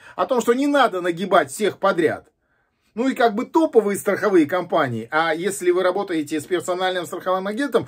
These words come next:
он старается страховать вас именно в таких компаниях, там, где суперсервис, супер хорошо, они все-таки очень избирательно к этому подходят. И, допустим, в той компании, в которой я страхую людей, таких случаев не было.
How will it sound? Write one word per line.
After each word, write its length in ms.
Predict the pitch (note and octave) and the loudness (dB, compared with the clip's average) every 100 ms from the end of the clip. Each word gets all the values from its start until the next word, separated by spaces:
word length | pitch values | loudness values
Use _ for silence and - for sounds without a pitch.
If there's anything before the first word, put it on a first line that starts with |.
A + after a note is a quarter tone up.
| - | -8
он 120 | - G3 | -6 0
старается 340 | A3 A3 G#3 | 2 2 0
страховать 400 | F#3+ F#3 G#3 G3+ | -8 0 4 4
вас 220 | G#3 G3+ | 2 0
именно 260 | G#3 G3+ G3 | -4 -2 -2
в 60 | |
таких 280 | - G#3+ D#3+ | 0 -2 -2
компаниях, 440 | D#3 C#3 C3+ B2+ A#2 | -2 0 0 -2 -6
там, 140 | C#3+ | -4
где 160 | D3 - - | -4 -6 -14
суперсервис, 840 | - - B3 F#3+ F3 - C4 A#3 E3+ | -8 2 4 4 0 2 2 2 0
супер 340 | - G3 D#3 | -2 0 0
хорошо, 400 | F#3+ G#3+ B3 C4 - - | 2 0 0 -4 -6 0
они 240 | G#3+ C4 | 0 2
все-таки 640 | - B3+ A3+ G#3 A3 E3 - - _ _ | -2 0 -2 -4 -4 -4 -8 -20 _ _
очень 420 | C4+ C#4 - G3+ | 4 6 4 -2
избирательно 600 | F3+ D#3 E3 C3+ B2+ A2 | 2 6 6 6 -2 -6
к 80 | A2 | -2
этому 240 | A#2+ C#3 D3 | -4 -2 -2
подходят. 440 | G3 C#4+ C4 G#3 | -2 0 0 2
И, 60 | F3+ | 2
допустим, 380 | E3+ F#3 E3+ | 2 0 -2
в 40 | C3+ | 2
той 140 | F#3 | 4
компании, 380 | E3+ E3 E3 E3 | 4 2 0 2
в 20 | |
которой 320 | F#3 F3+ F#3+ | -2 0 -2
я 140 | A#3 C#4 | 2 2
страхую 480 | - G3+ - D#3+ D#3 | 2 -4 2 2 2
людей, 320 | D3 B2+ - - - _ | 0 -2 -4 -16 -20 _
таких 280 | - A3 C#4 | 0 0 0
случаев 460 | - A3+ - F3+ C#3+ | -2 -4 2 2 2
не 200 | D#3+ C3+ | 0 0
было. 280 | G#2+ F#2 | -2 -8